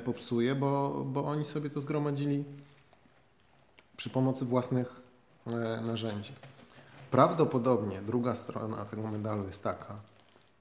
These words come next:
że przy pomocy tych wszystkich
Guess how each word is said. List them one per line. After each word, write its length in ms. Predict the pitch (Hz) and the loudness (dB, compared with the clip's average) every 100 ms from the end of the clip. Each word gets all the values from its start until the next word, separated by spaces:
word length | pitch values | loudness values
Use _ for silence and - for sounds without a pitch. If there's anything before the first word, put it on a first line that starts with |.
| - | -6
że 140 | 107 | -4
przy 160 | 117 - | -2 0
pomocy 400 | 123 120 135 147 | 2 4 4 2
tych 340 | - 113 - - - - - _ _ _ _ _ _ _ _ - | 0 -2 -2 -16 -20 -20 -20 _ _ _ _ _ _ _ _ -20
wszystkich 540 | - - 117 - 117 | -8 -4 -4 -2 -4